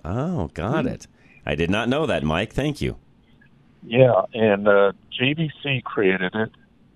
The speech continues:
Speaker 2: and Panasonic kinda was most successful in popularizing it.
Speaker 1: Okay.
Speaker 2: <laughs> But, uh, my machine, gosh, that Panasonic must have weighed about eight.
Speaker 1: Oh, man, and they were
Speaker 2: <laughs>
Speaker 1: super expensive back in the day, Mike, as you remember.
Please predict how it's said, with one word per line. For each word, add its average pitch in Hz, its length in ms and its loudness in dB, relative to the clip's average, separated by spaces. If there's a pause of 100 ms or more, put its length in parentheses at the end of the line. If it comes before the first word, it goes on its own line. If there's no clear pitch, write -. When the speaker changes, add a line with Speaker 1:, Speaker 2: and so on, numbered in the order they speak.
(100)
Speaker 2:
and 95 340 -2 (100)
Panasonic 101 520 2 (120)
kinda 85 500 -4 (720)
was - 160 -12
most 120 260 6
successful 104 640 -2
in 80 100 -6
popularizing 80 920 2
it. 90 140 -4 (140)
Speaker 1:
Okay. 98 380 -4 (240)
Speaker 2:
<laughs> - 60 -6 (680)
But, 131 260 -4
uh, 107 160 4
my 123 160 6
machine, 113 500 -2
gosh, 92 220 2 (140)
that 95 160 -6
Panasonic 98 560 -2
must 98 160 -8
have - 80 -20
weighed 87 180 -2
about 87 260 2
eight. - 400 -4 (160)
Speaker 1:
Oh, 180 200 0
man, 151 220 2
and 147 200 0
they - 20 0
were 185 100 0
Speaker 2:
<laughs> - 0 -
Speaker 1:
super 170 280 -2
expensive 151 420 -4
back 98 220 -2
in 95 60 0
the 90 80 0
day, 85 180 2
Mike, 87 240 -2
as 90 140 -2
you 104 100 0
remember. 87 460 -2